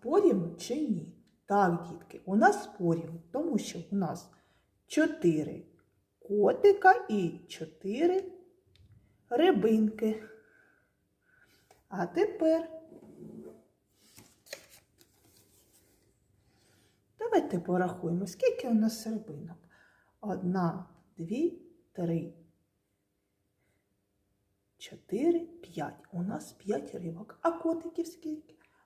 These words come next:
Один, два, три, чотири. Кого у нас не вистачає? Так,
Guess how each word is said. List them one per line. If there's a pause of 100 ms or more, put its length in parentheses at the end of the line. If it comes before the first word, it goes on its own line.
Один, (260)
два, (340)
три, (140)
чотири. (360)
Кого
у
нас
не
вистачає? (320)
Так,